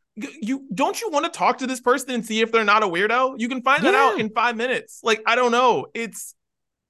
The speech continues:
Speaker 1: it's kinda crazy to me that people are like, "Yeah, uh, they don't wanna do that." I don't, I don't get it. I understand not wanting to go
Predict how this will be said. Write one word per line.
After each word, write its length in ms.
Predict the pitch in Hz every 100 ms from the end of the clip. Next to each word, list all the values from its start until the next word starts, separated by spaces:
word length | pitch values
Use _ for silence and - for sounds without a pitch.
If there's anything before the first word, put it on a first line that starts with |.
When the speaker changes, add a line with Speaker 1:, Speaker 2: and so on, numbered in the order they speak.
| _ _ _ _
Speaker 1:
it's 460 | - - 220 214 -
kinda 260 | 247 254
crazy 320 | 226 240 240 214
to 80 |
me 180 | 190 156
that 140 | 143 143
people 280 | 190 180 185
are 120 | 170
like, 400 | 165 151 143 - _ _ _ _ _ _
"Yeah, 600 | 175 170 208 185 123 - - _ _ _ _ _ -
uh, 540 | 180 175 165 - - - - - -
they 160 | 190 175
don't 140 | 185
wanna 180 | 185 180
do 180 | 170 175
that." 280 | 143 101 -
I 100 | 143
don't, 220 | 160 160 -
I 100 | 160
don't 160 | 165 156
get 140 | 160
it. 40 | 131
I 140 | 165
understand 500 | 202 214 196 190 180
not 220 | 160 151
wanting 240 | 156 156 160
to 80 | 139
go 420 | 135 139 139